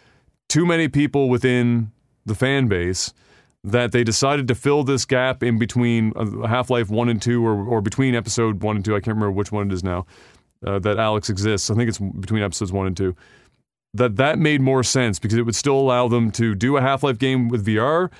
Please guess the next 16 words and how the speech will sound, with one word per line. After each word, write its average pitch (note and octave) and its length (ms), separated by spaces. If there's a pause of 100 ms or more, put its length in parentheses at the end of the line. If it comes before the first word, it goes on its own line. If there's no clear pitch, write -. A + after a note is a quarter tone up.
(240)
And A2+ 500
yes, D3+ 340
they're D3+ 160
excluding, C3+ 480
obviously, C3+ 480
a A#2 60
lot B2 220
of A2+ 60
Half-Life C3+ 420
fans, A2+ 260
especially C3+ 320
since B2 180
Half-Life B2 340
three C3 140
doesn't A2 220
exist. A#2 460